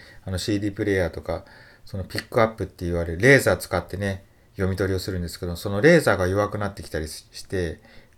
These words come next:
絶対、まあ、寿命って絶対あるんですよね。そこで多分おそらくそのレーザーがもう弱くなって、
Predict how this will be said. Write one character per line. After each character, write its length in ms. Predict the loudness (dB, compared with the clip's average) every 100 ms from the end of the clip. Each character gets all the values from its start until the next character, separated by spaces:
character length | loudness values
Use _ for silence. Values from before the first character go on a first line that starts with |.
| _ _ -8
絶 240 | -4 -2
対、 180 | -2 -2
ま 140 | 0 0
あ、 60 |
寿 140 | 2 6
命 160 | 6
っ 20 | 6
て 140 | 2
絶 200 | 2 2
対 140 | 4
あ 40 | 4
る 80 | 2
ん 20 |
で 40 | -4
す 100 | -8
よ 60 |
ね。 240 | -8 -8 -12 -20 -20 -16
そ 60 | -6
こ 100 | -4
で 80 |
多 140 | -2 -2
分 160 | -2
お 80 | -4
そ 120 | -2
ら 120 | -4 -4
く 80 |
そ 120 | -8 -8
の 140 | 0
レ 160 | 4 4
ー 40 |
ザ 160 | 2 -2
ー 40 |
が 140 | -4
も 300 | -4 -6 -8 -4
う 40 |
弱 200 | 0 0
く 100 | -2
な 120 | -6
っ 40 | -6
て、 380 | 0 2 2